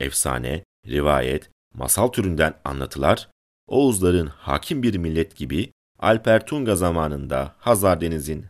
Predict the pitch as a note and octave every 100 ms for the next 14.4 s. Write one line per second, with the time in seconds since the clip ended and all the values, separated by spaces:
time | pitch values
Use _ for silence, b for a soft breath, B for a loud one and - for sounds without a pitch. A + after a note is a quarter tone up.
0 | _ A2 A2+ F#2+ A2 - D#2+ C#2+ C2+ C2
1 | E2+ C3 _ _ _ _ A2+ C#3+ C3+ G2+
2 | G#2+ - D#2 G#2 - - C#2+ C2+ C2+ E2
3 | A#2+ - b b - C#3 C3+ - G#2+ F#2+
4 | F2+ - D2+ - D#2+ - C#2+ C2+ C2+ E2
5 | G#2+ _ - D2 D#2 E2+ C#3+ G#2+ D#2 D2+
6 | C#2 C#2 D2+ F2+ G#2+ C#2 B1 - - D#2+
7 | F2+ E2 C#2+ B1+ C#2 C#2 - - C#3 -
8 | G#2+ G#2 F#2+ F#2+ F#2 F#2 - D#2+ D#2+ E2
9 | F2+ C3+ G#2+ F#2+ F2+ F2 D2+ C#2+ C2 B1
10 | - - - _ _ _ _ _ _ -
11 | G#2 C#3+ F2 E2+ - D#2 C#2+ C2 B1+ A#1+
12 | A#1 C2 E2 D2 C2+ C#2+ - D2 G#2+ D#2
13 | C#2 B1 - D2+ A#2+ - _ _ - G2
14 | D#3+ D#3 F#2+ F2